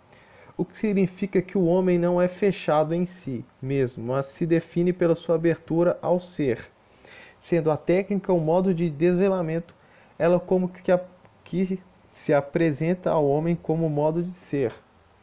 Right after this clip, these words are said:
Poderíamos dizer que o homem não é senhor da técnica, mas pode ser senhor de sua relação com a técnica. Ao evitar uma perspectiva exclusivamente antropológica, o homem torna-se mais fiel à sua própria condição.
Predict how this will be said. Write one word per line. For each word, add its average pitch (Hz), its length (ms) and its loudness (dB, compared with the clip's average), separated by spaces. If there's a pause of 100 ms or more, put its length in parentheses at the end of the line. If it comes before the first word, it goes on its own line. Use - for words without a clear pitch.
(380)
Poderíamos 165 560 2
dizer 165 440 0
que - 120 -8
o 220 80 2
homem 175 320 2
não 180 240 2
é 165 80 2
senhor 143 400 -2
da 156 140 0
técnica, 170 580 -2 (460)
mas 165 360 -2
pode 170 300 2
ser 160 160 0
senhor 170 480 0
de 165 140 -2
sua 170 180 -2
relação 180 560 2
com 165 100 -2
a 131 60 0
técnica. - 580 -6 (720)
Ao 190 220 4
evitar 175 460 2
uma 139 180 -2
perspectiva 151 840 -2
exclusivamente 156 1040 -2
antropológica, 147 960 0 (640)
o 165 120 2
homem 180 340 2
torna-se 170 560 -2
mais 160 300 -2
fiel 156 480 0
à 147 60 2
sua 160 220 -2
própria 185 420 0
condição. 175 680 -4